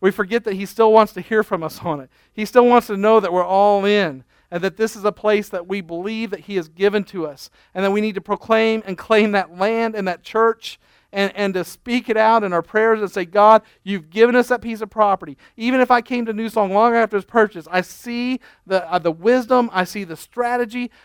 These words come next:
I mean, with all the schools around and this being a younger church and, and, and a lot of young people in it, I see what you've done here. That property is desirable. You put us in a great place, a hub of where the city is moving. And I believe you've given it, that to us, and so I believe you're gonna give us the building,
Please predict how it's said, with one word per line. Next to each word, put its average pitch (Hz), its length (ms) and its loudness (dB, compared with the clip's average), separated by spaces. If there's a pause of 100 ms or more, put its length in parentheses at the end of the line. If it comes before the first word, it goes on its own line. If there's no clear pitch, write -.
I 202 60 0
mean, 196 160 0
with 170 140 -4
all 202 100 -2
the 165 80 -12
schools 262 540 -4
around 254 360 2
and 196 80 -8
this 170 120 -14
being 185 180 -10
a - 20 -8
younger 202 540 0
church 233 460 2
and, 180 100 -12 (300)
and, 185 200 -4
and 185 200 -4
a 170 80 -2
lot 208 180 2
of 196 100 -4
young 240 220 2
people 240 280 -4
in 240 100 0
it, 226 80 -10 (180)
I 190 80 -2
see 254 220 -6
what 262 180 -4
you've 196 140 -10
done 247 180 6
here. 247 380 -2 (220)
That 202 120 0
property 214 400 -2
is 185 120 -4
desirable. 220 600 0
You 180 100 -8
put 208 140 0
us 190 160 0
in 156 80 -16
a 156 60 -12
great 220 340 -2
place, 214 300 -4
a 139 100 -20
hub 233 420 2
of 180 140 -2
where 202 140 0
the 175 80 -12
city 220 320 -8
is 175 80 -6
moving. 226 400 -6 (420)
And 196 240 -2 (120)
I 160 80 -2
believe 175 280 -6
you've 151 160 -20
given 233 200 0
it, 233 140 0
that 220 220 -8
to 240 180 0
us, 226 180 2
and 180 100 -8
so - 120 -4
I 170 140 2
believe 202 440 -8
you're 180 80 -6
gonna 165 200 -8
give 175 160 -6
us 165 100 -14
the 147 100 -18
building, 233 440 4